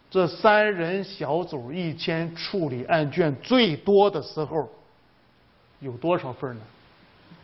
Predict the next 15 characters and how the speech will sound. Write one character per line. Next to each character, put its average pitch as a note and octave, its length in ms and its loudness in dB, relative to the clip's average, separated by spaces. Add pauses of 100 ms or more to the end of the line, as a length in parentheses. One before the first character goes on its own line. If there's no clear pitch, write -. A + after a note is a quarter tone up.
(160)
一 F3+ 400 2
千 E3 440 2
两 D3 360 0
百 B2 200 0 (880)
八 D#3 200 6
十 E3 140 -8
七 F3+ 200 -8
份 - 140 -8
案 C3 200 -12
卷。 B2 140 -12 (4000)
我 E3 120 4
们 G3+ 180 8
把 G3+ 140 8
一 A3 160 6
千 G#3 380 2